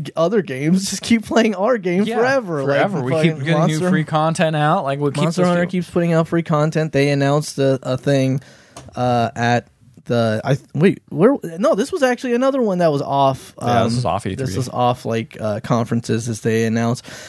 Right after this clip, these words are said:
Speaker 1: S-, uh, they're doing a crossover with Square,
Speaker 2: Yeah,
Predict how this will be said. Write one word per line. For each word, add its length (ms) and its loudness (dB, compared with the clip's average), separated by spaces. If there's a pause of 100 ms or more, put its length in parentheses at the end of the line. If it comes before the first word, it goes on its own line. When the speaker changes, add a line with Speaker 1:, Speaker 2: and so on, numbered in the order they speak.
(340)
Speaker 1:
S-, 280 -6 (220)
uh, 240 2
they're 240 0
doing 240 0
a 40 -4
crossover 600 2
with 120 -4
Square, 680 -2 (120)
Speaker 2:
Yeah, 160 -4